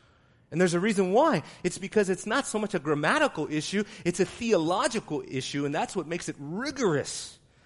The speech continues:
How is it that he is calling Jesus the Spirit? Well, not in any ontological way. He didn't say Jesus is the Spirit, but he is the Spi-, he is labeled the Spirit by the fact that he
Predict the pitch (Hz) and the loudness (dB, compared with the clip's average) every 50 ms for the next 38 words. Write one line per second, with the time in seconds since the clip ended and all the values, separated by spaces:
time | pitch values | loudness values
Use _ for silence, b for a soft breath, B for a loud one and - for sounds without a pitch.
0 | b b 170 202 254 269 185 151 151 139 160 208 208 151 151 139 139 - - 185 | b b -4 -2 0 2 2 2 0 0 -2 -2 0 0 -2 -4 -4 -6 -12 -10
1 | 196 226 247 254 - - - - 156 139 135 139 139 151 165 143 127 - - 247 | -8 -6 -6 -6 -6 -8 -10 -6 -4 -2 -2 -2 -4 -6 -8 -8 -10 -8 -6 -4
2 | 254 208 131 113 110 131 - - - 196 - - - - - 330 330 - 131 - | -4 -4 -4 -6 -8 -8 -8 -10 -12 -10 -10 -12 -12 -10 -8 -6 -4 -4 -4 -6
3 | - _ b b b b b b b b b b b _ _ _ _ _ - 139 | -6 _ b b b b b b b b b b b _ _ _ _ _ -14 -10
4 | 135 139 165 202 226 214 190 170 175 180 185 160 156 156 156 151 165 151 139 139 | -6 -4 -2 0 0 0 2 0 0 0 0 -2 0 -2 -2 0 -2 0 2 2
5 | 143 143 135 135 135 - 123 117 107 110 104 98 90 82 - _ - - 160 190 | 2 2 2 -2 -6 -6 -6 -4 -4 -2 -4 -4 -4 -8 -12 _ -10 -6 -4 -4
6 | 196 185 - 175 156 147 123 - B B B B B B - 160 160 135 131 117 | -2 -2 -2 -4 -4 -4 -6 -12 B B B B B B -10 -8 -8 -6 -6 -8
7 | - - _ _ - 247 269 262 190 135 123 131 117 - - - - 113 104 90 | -8 -10 _ _ 6 10 10 10 10 6 0 -4 -6 -8 -8 -8 -6 -4 -4 -4
8 | 90 95 - b b b b b b b b 127 139 135 - - - 165 160 - | -4 -6 -10 b b b b b b b b -2 -2 -2 -2 -4 -8 -8 -6 0
9 | 165 160 165 127 117 135 135 - - - - - 190 185 - 135 143 151 143 135 | 2 2 2 2 0 -2 -4 -4 -4 -8 -4 -4 -4 -4 -4 -4 -2 0 0 0
10 | 120 117 127 143 160 185 220 220 175 165 151 139 127 131 131 - - - - 160 | 0 -2 0 2 2 2 2 2 2 2 0 0 -2 -6 -4 -6 -6 -4 -2 0
11 | 156 139 123 107 117 127 120 120 120 117 - - 151 143 139 - - 131 110 - | 0 0 -2 -2 -2 -2 -2 -2 -2 -4 -4 -4 -2 -2 -2 -2 -4 -6 -6 -6
12 | - - 175 175 175 175 170 170 | -8 -10 -6 -4 -4 -4 -4 -6